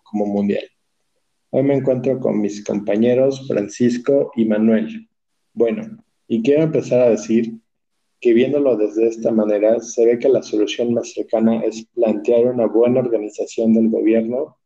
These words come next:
como de la ciudadanía para la,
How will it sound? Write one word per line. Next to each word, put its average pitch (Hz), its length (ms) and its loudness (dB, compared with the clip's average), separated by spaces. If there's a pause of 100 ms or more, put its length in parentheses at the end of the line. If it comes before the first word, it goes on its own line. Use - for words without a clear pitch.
como 104 180 0
de 101 100 2
la 104 160 0
ciudadanía 104 760 -2 (880)
para 113 120 2
la, 107 420 0